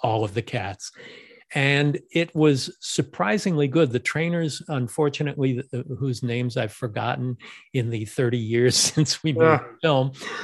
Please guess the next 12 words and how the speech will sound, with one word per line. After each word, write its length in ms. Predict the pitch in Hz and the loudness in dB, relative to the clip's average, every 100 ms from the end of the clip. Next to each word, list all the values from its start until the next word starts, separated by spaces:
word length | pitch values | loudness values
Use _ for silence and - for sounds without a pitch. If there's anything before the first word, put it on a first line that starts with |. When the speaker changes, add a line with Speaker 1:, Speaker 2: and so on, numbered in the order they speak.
| - - | -12 -12
Speaker 1:
um, 500 | 160 143 131 123 120 - - - _ | -4 2 4 4 0 -4 -20 -20 _
did 320 | 131 160 156 - | 6 6 6 2
an 140 | 147 | 0
amazing 680 | 135 123 131 160 170 143 143 | 0 -2 0 2 2 2 0
job. 480 | 113 113 107 107 117 - | 0 -2 -2 -4 -8 -6
The 480 | 139 120 131 123 117 | -6 0 0 0 -2
cats 480 | - 147 131 139 - | -4 0 0 -2 0
were 160 | 131 | 2
incredibly 880 | 120 113 - - 185 196 202 147 123 | 2 -2 -8 -6 -2 0 2 2 2
well 260 | 110 101 95 | 2 0 -2
trained. 560 | - 117 90 98 110 - - - - - | -6 -6 -6 -8 -10 -12 -20 -18 -18 -4
Um, 480 | 123 123 123 120 | 0 2 2 0